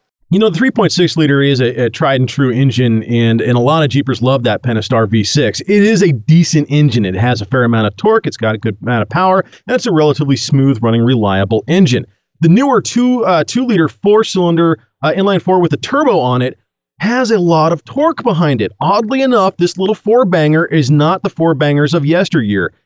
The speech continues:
and they actually have a fair amount of, of torque and horsepower behind them.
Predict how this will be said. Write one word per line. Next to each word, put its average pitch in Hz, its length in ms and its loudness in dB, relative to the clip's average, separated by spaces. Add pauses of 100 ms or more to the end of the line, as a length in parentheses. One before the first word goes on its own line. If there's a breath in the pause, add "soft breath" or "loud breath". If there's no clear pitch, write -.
(140)
and 151 180 0
they 156 120 0
actually 175 320 -2
have 147 260 0
a - 80 -4
fair 151 420 0
amount 135 540 0 (280)
of, 127 360 0
of 120 200 -2
torque 151 360 0
and 135 120 0
horsepower 120 480 0
behind 151 420 0
them. 95 140 -2